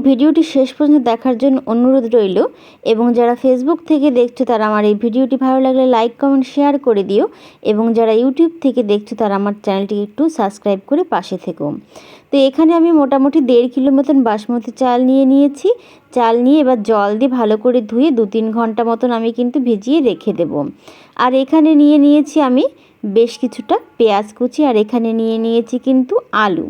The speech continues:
এই আলুটাকে আমরা সিদ্ধ করে নেব। তো এখানে দেখো আমি কিন্তু আজকে কিন্তু উনুনেই রান্না করব। তো যেহেতু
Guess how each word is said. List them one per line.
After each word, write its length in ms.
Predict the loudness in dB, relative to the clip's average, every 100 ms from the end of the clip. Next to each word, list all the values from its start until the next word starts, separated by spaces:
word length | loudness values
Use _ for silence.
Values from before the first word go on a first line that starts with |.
| -12 -16 -20 -20 -20 _
এই 120 | 0
আলুটাকে 440 | 2 0 0 -2 0
আমরা 180 | 2 2
সিদ্ধ 360 | -2 -2 -2 0 0
করে 240 | 0 0
নেব। 220 | 0 -2 -2 -6 -8 -14 _ -20 _ _
তো 80 | -2
এখানে 300 | 0 2 0
দেখো 300 | 2 0 0 -2 -2 _ _ _ -20 _ _
আমি 220 | -4 -2 0
কিন্তু 300 | 0 2 0 -2 -4 _ _ _
আজকে 300 | -2 0 -2
কিন্তু 260 | 2 2 0 -2
উনুনেই 400 | 2 4 4 4
রান্না 340 | 2 0 -2
করব। 300 | -2 -2 0 -2 -4 -6 _ _ _
তো 100 | _ -2
যেহেতু 320 | 2 2